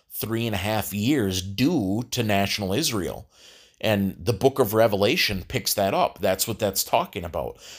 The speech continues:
The book of Revelation talks about a three and a half year time period, or forty-two months, which equals three and a half years, or twelve hundred and sixty days, which equals three and a half years, or time, times, and half a time,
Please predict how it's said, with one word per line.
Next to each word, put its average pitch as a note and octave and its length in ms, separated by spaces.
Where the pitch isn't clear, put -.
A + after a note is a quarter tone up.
The G2 80
book B2 240
of A2+ 100
Revelation G#2+ 680
talks - 420
about G2 220
a F2 60
three A#2 340
and A#2 100
a G#2 40
half G#2+ 320
year G2+ 160
time C3+ 320
period, D2+ 400
or F#2+ 100
forty-two A2+ 640
months, A2 480
which F2 220
equals G2 380
three F#2 180
and F2 80
a F2 40
half F#2 200
years, A#2+ 340
or F#2+ 140
twelve A2 360
hundred G#2 300
and G2 120
sixty - 400
days, G#2 400
which F2+ 200
equals G2 340
three G2 220
and F#2 80
a F2 40
half F#2+ 280
years, G#2+ 720
or F#2 120
time, A2 640
times, G#2 560
and F2 120
half A#2+ 340
a G2 40
time, D#2 420